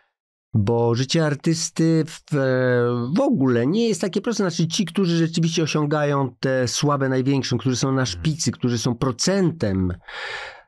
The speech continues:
e, artystów, ludzi zajmujących się sztuką w różniejszych, najróżniejszych dziedzinach, nie? Od, e, od malarstwa do, do aktorstwa, przez muzykę i inne rzeczy.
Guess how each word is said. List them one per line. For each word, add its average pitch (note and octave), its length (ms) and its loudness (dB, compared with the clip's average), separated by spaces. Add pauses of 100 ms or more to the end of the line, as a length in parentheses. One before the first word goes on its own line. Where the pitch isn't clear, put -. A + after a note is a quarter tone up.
(120)
e, G#2+ 40 0 (680)
artystów, A#2+ 800 -2
ludzi A#2 260 2
zajmujących A#2 580 0
się A#2+ 100 -2
sztuką B2+ 260 -2
w A#2 60 -2
różniejszych, B2+ 480 0
najróżniejszych B2+ 680 0
dziedzinach, A#2 800 2 (140)
nie? G#2+ 300 0
Od, A2 440 -4
e, G2+ 300 0 (640)
od G#2+ 220 0
malarstwa G#2 720 0
do, G2 400 0
do G#2 160 -2
aktorstwa, - 640 -4
przez G2 260 -2
muzykę G#2 460 0
i G#2 40 2
inne G#2 280 2
rzeczy. G2 500 0